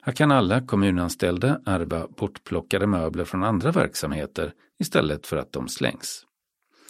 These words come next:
Och så här mycket koldioxid och kronor har sparats. Sex ton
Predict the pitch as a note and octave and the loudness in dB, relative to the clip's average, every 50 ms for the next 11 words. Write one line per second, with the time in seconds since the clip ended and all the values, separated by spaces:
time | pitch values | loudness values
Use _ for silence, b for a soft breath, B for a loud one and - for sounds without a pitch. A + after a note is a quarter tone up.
0 | B B B B B B B B B B E3+ D#3+ - C#3 F#2+ G#2 A#2 A#2+ G#2+ - | B B B B B B B B B B 0 2 2 2 4 4 2 0 0 0
1 | - G#2 G2 - - - - G2+ E2+ F2+ F2+ F2+ F#2+ - - - F#2+ E2+ D#2+ E2 | -2 -2 -2 -2 0 2 2 2 2 0 -2 -2 -2 -2 -2 0 0 0 0 -2
2 | - - - E2+ F2 F2 A2 C3 C#3 - - - - F2+ - - - - - C#2 | -2 0 0 2 2 2 2 2 0 -2 -4 -8 -6 -6 -6 -6 -4 -4 -4 -4
3 | C2 - - - - - - - _ _ _ _ - - - - C#3+ - - - | -4 -8 -14 -18 -16 -16 -16 -16 _ _ _ _ -12 -6 -2 -2 -2 -2 -4 -10
4 | - - _ _ - - E3+ E3+ B2 D#2 D2 | -10 -10 _ _ -6 -2 0 2 2 0 0